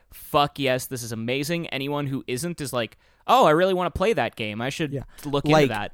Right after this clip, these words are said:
Speaker 2: I would say that Smash, so Melee, right, took Fire Emblem, which was a fantastic game, like, the first one, which is
Speaker 1: But
Speaker 2: actually
Speaker 1: it was,
Speaker 2: Fire
Speaker 1: like,
Speaker 2: Emblem seven.
Speaker 1: Japanese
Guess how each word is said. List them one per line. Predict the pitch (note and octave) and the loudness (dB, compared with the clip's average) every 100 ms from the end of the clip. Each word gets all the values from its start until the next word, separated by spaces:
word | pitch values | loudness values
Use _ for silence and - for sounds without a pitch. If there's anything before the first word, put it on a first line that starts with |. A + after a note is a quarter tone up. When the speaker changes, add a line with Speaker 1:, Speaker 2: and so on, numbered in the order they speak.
| - | -2
Speaker 2:
I | C#3 | 0
would | G#3+ | 0
say | - G3+ D3 | 2 2 4
that | B2 G#2+ | 2 0
Smash, | - A#2 A#2 C3+ - - - - | -6 -4 0 0 -4 -10 -16 -8
so | - B2+ | -2 0
Melee, | A#2+ D3 B2 G2 | 4 4 4 0
right, | F#2 F#2+ A2+ - - | 0 0 0 -2 -6
took | - - C#3+ - - - _ _ _ | -4 2 2 2 -10 -20 _ _ _
Fire | - F#3 | 4 4
Emblem, | F3+ E3 C3+ | 4 2 4
which | C3+ - | 2 2
was | A#2+ | 0
a | A#2 A#2+ - | -2 -4 -10
fantastic | - D#3+ C#3+ - D#3+ D3+ A#2+ - | -6 -6 -6 -4 -4 -2 -6 -6
game, | G2 F2+ | -6 -4
like, | G2 | -4
the | G2+ | -4
first | - D3+ C#3+ - | 6 6 6 2
one, | A#2+ | 0
which | A#2 - | 0 0
is | |
Speaker 1:
But | A#2+ | 2
Speaker 2:
actually | F3 F#3 | 2 4
Speaker 1:
it | |
was, | |
Speaker 2:
Fire | B2+ | 4
Speaker 1:
like, | A#2+ | 2
Speaker 2:
Emblem | A#2 A2+ | 0 0
seven. | E3 D#3+ | 2 2
Speaker 1:
Japanese | G3 D#3 C#3 A#2+ | 2 0 -2 -4